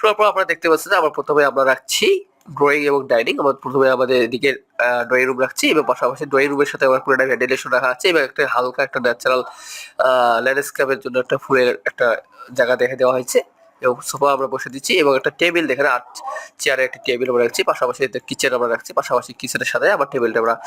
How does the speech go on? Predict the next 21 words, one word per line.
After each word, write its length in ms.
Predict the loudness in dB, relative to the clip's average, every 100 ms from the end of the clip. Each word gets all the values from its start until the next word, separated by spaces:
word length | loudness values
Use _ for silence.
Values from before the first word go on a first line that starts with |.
| -8 -6 -8 -12 -4
কমিউনিকেশন 460 | 0 0 -2 -4 -4
আমরা 180 | -4 -4
ঠিক 140 | -2
রেখেছি। 460 | -2 -4 -4 -4 -6 -10 -12 -12 -14 -8 -2
এবং 380 | 0 2 0 -4 -6 0
আমাদের 320 | 2 2 0 -2
তিনটি 400 | -2 -2 0 2
বেডরুম 380 | 2 0 0
আছে, 260 | 0 0 -2
যে 100 | -2 -2
তিনটি 240 | 0 2
বেডরুম 260 | 2 2 0
মধ্যে 140 | 0
দুইটি 280 | -2 2 4
মাত্র 280 | 4 0 -4
মা-, 160 | -4 -2
মা-, 320 | -2 0 0
মাস্টার 280 | -2 -2 -2
বেডরুম 280 | -2 -2
আছে 220 | -2 -2 -2
আমাদের। 300 | 0 0